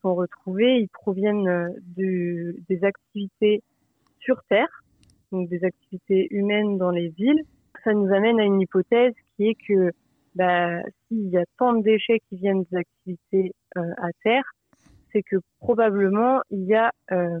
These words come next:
du transport de ces déchets vers les océans, parce que tous les déchets ne proviendraient pas seulement des, des communes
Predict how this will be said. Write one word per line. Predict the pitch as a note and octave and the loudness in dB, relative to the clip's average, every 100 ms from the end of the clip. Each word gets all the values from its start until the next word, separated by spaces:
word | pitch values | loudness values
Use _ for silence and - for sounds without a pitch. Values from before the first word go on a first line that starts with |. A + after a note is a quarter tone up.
| E3+ _ _ _ _ - | -10 _ _ _ _ -20
du | F3 | -18
transport | - G#3+ - B3 A#3+ | -4 -4 -2 0 0
de | G3 F#3+ - | 0 -4 -4
ces | |
déchets | F3 F3+ - A#3 G#3 | -2 -2 0 0 0
vers | G3 G#3 | 0 0
les | F#3+ E3+ | 0 -4
océans, | E3 - F#3 A#3+ - _ _ _ _ _ | -8 -4 -2 -2 -6 _ _ _ _ _
parce | F#3 - | -12 -10
que | - F#3+ - - | -2 -2 -2 -10
tous | A3+ | -2
les | G#3 | -2
déchets | F3 F#3 - A3+ A3+ | 2 0 2 0 2
ne | G3 F3+ | 0 -2
proviendraient | - - F3+ F3 E3+ | -6 -4 -4 -2 -2
pas | - G#3 G3 - | -2 -2 -4 -4
seulement | F#3+ G3+ A3 | 0 0 0
des, | G#3+ F3 F3+ E3+ E3 F#3+ - _ | -2 0 0 0 -6 -12 -20 _
des | F#3+ | -2
communes | - G3 G3 A3 A3 | 0 -2 2 2 0